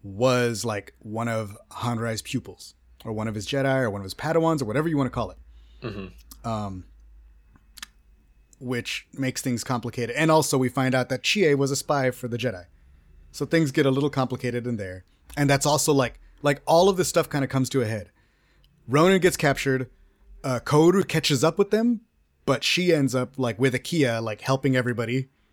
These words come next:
Speaker 1: instead of fighting the Ronin because the Ronin's fighting a Jedi. The Ronin busy.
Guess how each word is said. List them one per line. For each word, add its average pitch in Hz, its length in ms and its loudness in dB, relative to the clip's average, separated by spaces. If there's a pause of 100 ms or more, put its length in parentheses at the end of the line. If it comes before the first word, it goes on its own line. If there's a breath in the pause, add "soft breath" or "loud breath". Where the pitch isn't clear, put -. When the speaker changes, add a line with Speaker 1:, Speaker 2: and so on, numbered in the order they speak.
Speaker 1:
instead 139 320 -2
of 117 140 -4
fighting 127 480 0
the 123 80 -4
Ronin 120 340 0
because 117 240 -6
the 117 80 -8
Ronin's 107 320 -6
fighting 101 240 -10
a 104 40 -8
Jedi. 101 320 -8
The 101 60 -10
Ronin 147 240 0
busy. 101 260 -6